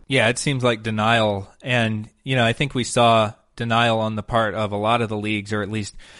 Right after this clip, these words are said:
uh, hoping, maybe you could call it optimism. Maybe that's a better word for it than, than denial. But, you know, this, I, at first, like, "Oh, it's a thirty-day hiatus." I think the N B A had originally said, uh, and Major League Baseball was like, "Oh, we'll take a two-week break," and all of this.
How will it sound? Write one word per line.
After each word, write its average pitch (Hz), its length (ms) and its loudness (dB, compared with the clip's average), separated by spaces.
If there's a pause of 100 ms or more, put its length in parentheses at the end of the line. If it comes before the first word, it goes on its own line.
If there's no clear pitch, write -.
(460)
uh, 110 260 4
hoping, 127 760 0 (100)
maybe 139 260 2
you 127 60 0
could 120 140 -10
call 123 200 4
it 110 60 0
optimism. 139 720 -2
Maybe 120 160 -2
that's 117 180 -2
a 123 60 -6
better 117 240 0
word 113 220 -2
for 131 260 0
it 139 140 -6
than, 113 360 -4 (100)
than 120 140 -4
denial. 110 420 0
But, 117 340 2 (320)
you 156 80 0
know, 139 140 4
this, 127 200 -4
I, 135 140 4
at 131 400 -6
first, 143 360 0
like, 120 240 2
"Oh, 151 180 6
it's 123 140 -2
a 127 40 2
thirty-day 117 840 -4 (160)
hiatus." 110 680 0
I 107 60 -6
think 110 220 -6
the 107 140 -4
N 104 100 -4
B 107 140 -2
A 101 160 0
had 104 120 -6
originally 98 460 -4
said, 98 400 -2 (300)
uh, 104 260 4
and 110 100 -2
Major 113 240 0
League 107 160 -4
Baseball 104 460 0
was 101 140 -4
like, 107 220 -2
"Oh, 156 160 6
we'll 127 80 2
take 139 240 -4
a 120 60 -4
two-week 113 440 -4
break," 101 340 -2
and 104 280 -2
all 113 200 0
of 95 100 -6
this. 117 240 0